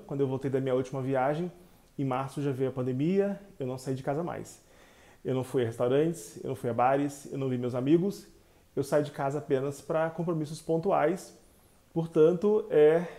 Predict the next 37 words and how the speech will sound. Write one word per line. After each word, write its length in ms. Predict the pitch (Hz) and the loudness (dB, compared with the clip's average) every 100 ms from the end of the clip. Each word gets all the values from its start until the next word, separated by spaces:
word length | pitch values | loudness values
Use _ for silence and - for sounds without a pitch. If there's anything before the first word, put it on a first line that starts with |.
| - - - | -20 -20 -8
realmente, 440 | 127 175 160 170 | -4 -2 -2 0
realmente 340 | 165 196 185 | 2 2 2
estou 180 | - 190 | 0 -2
cansado 680 | 180 214 214 - 139 143 170 | -2 -4 -6 -4 -2 0 -2
de 100 | 165 | -6
ficar 220 | - 156 | -6 -2
dentro 260 | 147 139 135 | -2 -2 -4
de 100 | 131 | -6
casa. 420 | 131 127 135 139 - - - - | -2 -2 -2 -4 -8 -20 -20 -8
Acho 200 | 135 135 | -6 -6
que 60 | - | -2
todos 260 | 156 156 | -2 0
nós 540 | 170 139 139 139 - - | -2 0 -2 -4 -12 -14
que 80 | - | -6
respeitamos, 760 | 131 131 - 135 131 131 131 131 - - _ | -4 -4 -4 -2 0 -2 -4 -8 -16 -20 _
que 80 | - | -18
tivemos 420 | - 127 147 202 | -6 2 2 2
o 40 | 196 | 2
privilégio 680 | 175 160 135 127 143 143 156 - - - - - | 0 2 4 4 2 0 -6 -14 -20 -20 -16 -12
de 60 | |
fazer 260 | 127 135 139 | -2 0 2
isolamento 460 | 139 151 143 139 135 | 2 4 2 0 -4
social, 560 | 139 - 135 120 135 | -6 -2 0 0 0
estamos 400 | 135 131 127 120 | -4 -8 -8 -8
cansados 760 | - 147 143 131 110 117 120 113 | -6 -6 -4 -2 -2 -2 -8 -8
realmente 340 | 120 117 110 | -8 -8 -8
de 80 | 120 | -10
ficar 200 | - 120 | -6 -6
dentro 260 | 120 117 | -6 -8
de 100 | 117 | -10
casa. 400 | 127 117 107 110 - - _ - - - | -8 -8 -6 -8 -14 -20 _ -20 -20 -12
Então, 540 | 135 123 123 127 143 135 | -8 -2 0 0 -2 0
vou 160 | 156 | 0
fazer 360 | 180 202 151 156 | 2 0 0 -2
minha 120 | 156 | -2
primeira 280 | 156 135 151 | -4 -2 0
viagem 580 | 160 123 120 123 135 | 2 0 0 -2 -6